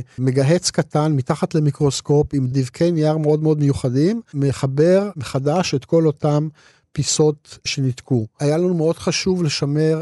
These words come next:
את השוליים שיש בהם סימנים של חריכה. עשיתי שם סוג של חיזוקים עם נייר יפני, שהוא בעצם נייר מ-,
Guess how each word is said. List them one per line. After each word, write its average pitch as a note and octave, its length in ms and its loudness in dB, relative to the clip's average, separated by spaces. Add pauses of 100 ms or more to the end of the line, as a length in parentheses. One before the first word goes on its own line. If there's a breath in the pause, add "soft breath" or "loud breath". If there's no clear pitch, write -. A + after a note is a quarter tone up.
את - 140 -4
השוליים D#3 600 2
שיש D3+ 300 0
בהם D3 240 0
סימנים C#3+ 560 0
של C#3+ 200 0
חריכה. C#3 560 -2 (760 soft breath)
עשיתי D#3+ 520 -2
שם D3+ 260 0
סוג F3 300 -2
של D#3 160 -2
חיזוקים C#3 640 -2
עם C#3 140 0
נייר D#3+ 520 0
יפני, F3 760 0
שהוא D3 280 -6
בעצם F3 440 -4
נייר F3 400 -2
מ-, E3+ 100 -4